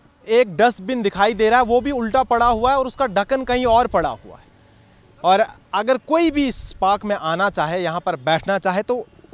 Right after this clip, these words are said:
उससे मच्छर काटेंगे, उससे डेंगू हो जाएगा, जिस तरह यहाँ पर गंदगी के ढेर नज़र आ रहे हैं चारों तरफ। अगर आप एक बार तस्वीरें देखें,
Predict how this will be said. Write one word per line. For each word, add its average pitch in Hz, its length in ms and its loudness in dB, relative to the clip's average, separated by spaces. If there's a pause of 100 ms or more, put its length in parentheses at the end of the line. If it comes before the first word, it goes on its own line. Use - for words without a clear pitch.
(100)
उससे 226 260 -2
मच्छर 190 340 0
काटेंगे, 240 400 0
उससे 254 240 0
डेंगू 208 380 0
हो 240 140 4
जाएगा, 214 320 4
जिस 190 200 -6
तरह 214 200 0
यहाँ 202 220 -2
पर 202 160 -2
गंदगी 185 400 -6
के 196 140 -4
ढेर 180 300 -4
नज़र 156 260 -6
आ 117 120 -10
रहे 107 120 -18
हैं - 100 -20 (240)
चारों 240 280 -2
तरफ। 262 220 0 (280)
अगर 190 160 -2
आप 208 240 4
एक 196 200 -2
बार 208 200 -2
तस्वीरें 202 380 -8
देखें, 196 260 -8